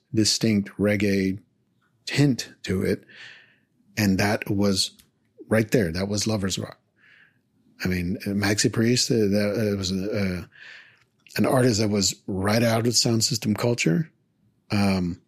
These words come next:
you know, came up through the reggae scene and hit it big with a Lovers Rock song.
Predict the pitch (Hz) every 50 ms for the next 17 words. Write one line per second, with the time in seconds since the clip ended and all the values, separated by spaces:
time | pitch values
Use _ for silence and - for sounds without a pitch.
0 | _ _ _ _ _ _ - - - 104 98 98 101 101 101 - _ _ _ _
1 | _ _ _ _ _ _ _ _ - - 123 117 113 113 113 - - 135 120 113
2 | 110 107 117 101 98 110 107 104 113 107 101 101 - - 98 95 101 113 123 151
3 | 156 - - - - - - - - - _ _ _ _ _ - 101 101 104 104
4 | 104 101 101 101 101 101 - _ _ _ _ _ _ _ _ _ _ _ _ _
5 | _ _ - 139 156 262 156 143 131 - - 123 123 123 117 110 104 139 208 190
6 | 117 104 110 - 104 104 107 110 104 - - _ - 104 101 98 95 101 104 110
7 | 107 117 110 95 98 98 95 92 104 117 - - - 170 190 202 - 85 87